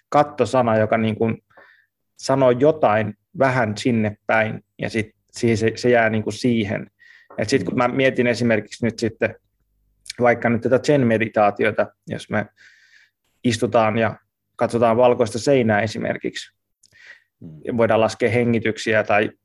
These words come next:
Speaker 1: mitä sit tehdäänkään, niin, niin, niin se on aika sellainen mun mielestä tämmönen niinku suora, että sä oot paikallaan ja keskityt vaikka laskemaan sun hengityksiä, jos niinku osa on sitä tietysti sitä keskittymistä ja oot tietoinen siitä.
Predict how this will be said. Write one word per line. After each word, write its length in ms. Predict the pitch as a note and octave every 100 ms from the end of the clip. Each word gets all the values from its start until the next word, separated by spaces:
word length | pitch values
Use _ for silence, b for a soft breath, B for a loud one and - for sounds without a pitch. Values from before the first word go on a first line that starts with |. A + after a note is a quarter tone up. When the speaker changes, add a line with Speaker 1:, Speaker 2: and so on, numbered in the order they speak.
| -
Speaker 1:
mitä 260 | A#2 A2+
sit 160 | G#2+ -
tehdäänkään, 540 | E3 E3+ B2 A2 A2
niin, 200 | A2+ G#2+ _ b b b b _ _ -
niin, 280 | B2 A#2
niin 220 | A#2 A#2+ -
se 120 | C3+
on 60 |
aika 160 | C3+ B2+
sellainen 440 | C#3+ C3+ C3 A#2+ - -
mun 180 | B2+ C#3
mielestä 280 | B2+ A#2 -
tämmönen 300 | A#2 A#2 A2+
niinku 200 | A2 G#2+ - _
suora, 440 | - C#3+ A#2+ A2+ G#2
että 200 | A2 _ _
sä 160 | _ G#2
oot 220 | G#2 - _ _ _ _ -
paikallaan 760 | E3 E3 C#3+ B2 A#2 A#2 A2 - A2+
ja 60 |
keskityt 560 | - C3+ C3 - A2+ G#2 _ _ _ _ -
vaikka 260 | - A#2+ B2
laskemaan 480 | C#3 - B2 A2+ G#2
sun 120 | G#2
hengityksiä, 580 | A2 A2 G#2+ - - -
jos 160 | - A#2
niinku 340 | A2+ A2 B2
osa 200 | C3 C3+
on 200 | A2+ A2
sitä 160 | - G#2
tietysti 320 | - - -
sitä 120 | -
keskittymistä 720 | - D3 - - - A2 G#2+
ja 60 | A2
oot 240 | G#2 - -
tietoinen 520 | A2+ G#2 G#2+ - G#2+
siitä. 320 | B2 A2 F#2+